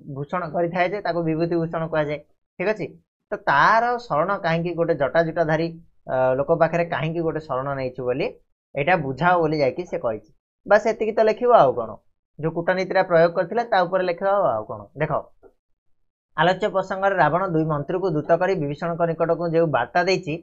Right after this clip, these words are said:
ସେ ସମ୍ପର୍କରେ ସୂଚନା କରାଯାଇଛି। ତ ଦେଖ କ'ଣ ହବ ନା, ରାମଚନ୍ଦ୍ର ଲଙ୍କା ଯାତ୍ରା ଅନୁକୂଳ ପ୍ରତିହତ କରିବା ପାଇଁ ରାବଣ କୂଟନୀତି ପ୍ରୟୋଗ କରି ବିଭୀଷଣ ଆଉ ରାମଙ୍କ ମଧ୍ୟରେ ଭେଦ ସୃଷ୍ଟି ପାଇଁ ଉଦ୍ୟମ କରିଛି, ଗଣ୍ଡଗୋଳ ପାଇଁ ଉଦ୍ୟମ କରିଛି।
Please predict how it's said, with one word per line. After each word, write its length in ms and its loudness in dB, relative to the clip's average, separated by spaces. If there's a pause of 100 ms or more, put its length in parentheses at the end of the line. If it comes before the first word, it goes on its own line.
(380)
ସେ 80 -4
ସମ୍ପର୍କରେ 420 -6
ସୂଚନା 340 -4
କରାଯାଇଛି। 480 0 (460)
ତ 80 4
ଦେଖ 200 0
କ'ଣ 180 2
ହବ 180 2
ନା, 160 0
ରାମଚନ୍ଦ୍ର 580 0
ଲଙ୍କା 320 2
ଯାତ୍ରା 300 0
ଅନୁକୂଳ 280 -2
ପ୍ରତିହତ 500 -2
କରିବା 280 2
ପାଇଁ 240 -2 (500)
ରାବଣ 420 2
କୂଟନୀତି 520 -4
ପ୍ରୟୋଗ 400 2
କରି 240 2 (420)
ବିଭୀଷଣ 540 -2
ଆଉ 140 4
ରାମଙ୍କ 360 0
ମଧ୍ୟରେ 360 0
ଭେଦ 380 -6
ସୃଷ୍ଟି 320 -6
ପାଇଁ 220 0
ଉଦ୍ୟମ 340 -2
କରିଛି, 340 -4 (460)
ଗଣ୍ଡଗୋଳ 400 2
ପାଇଁ 220 -2
ଉଦ୍ୟମ 280 0
କରିଛି। 280 -4